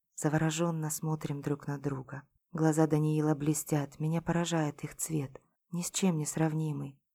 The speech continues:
Сейчас они похожи на серо-зеленый глубокий омут, в котором отражается жадная мужская страсть, и немного нежности, которая добивает последние обрывки разума.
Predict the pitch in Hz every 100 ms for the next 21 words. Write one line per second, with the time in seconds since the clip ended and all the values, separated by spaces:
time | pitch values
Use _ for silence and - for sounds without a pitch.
0 | _ - 165 170 160 160 156 156 - 175
1 | 156 151 151 170 160 156 156 160 165 160
2 | 151 147 147 156 - 165 160 151 139 139
3 | - _ _ _ - - 151 143 139 143
4 | - 147 147 139 143 - 147 147 143 139
5 | 139 143 - - 143 151 - 143 139 -
6 | - _ _ _ 175 180 185 208 190 180
7 | 156 143 143 139 135 - - - _ _
8 | 151 147 143 143 143 151 147 156 151 -
9 | 151 - 151 147 143 143 147 147 - 151
10 | 147 147 147 143